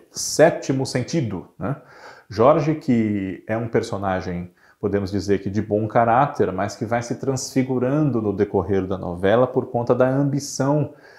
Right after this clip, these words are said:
eh, ligada às empresas da família Rivoredo, né? Que era, eh,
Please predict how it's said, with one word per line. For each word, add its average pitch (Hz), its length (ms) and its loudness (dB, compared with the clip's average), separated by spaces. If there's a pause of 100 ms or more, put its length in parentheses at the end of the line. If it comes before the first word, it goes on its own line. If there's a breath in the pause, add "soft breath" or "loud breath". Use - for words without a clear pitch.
eh, 90 720 0
ligada 117 680 6
às 107 220 4
empresas 113 600 2
da 104 300 0
família 107 360 -2
Rivoredo, 120 960 4 (100)
né? 104 260 -4 (680 soft breath)
Que 95 680 -4
era, 90 540 -4 (140)
eh, 87 460 -8